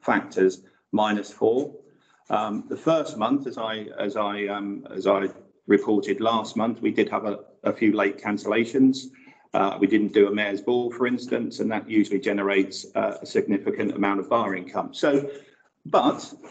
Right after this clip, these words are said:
minus four thousand is not a tremendous,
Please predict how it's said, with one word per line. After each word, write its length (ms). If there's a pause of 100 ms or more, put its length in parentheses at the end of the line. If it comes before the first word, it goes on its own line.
(460)
minus 400
four 220
thousand 720
is 300
not 500 (180)
a 120
tremendous, 800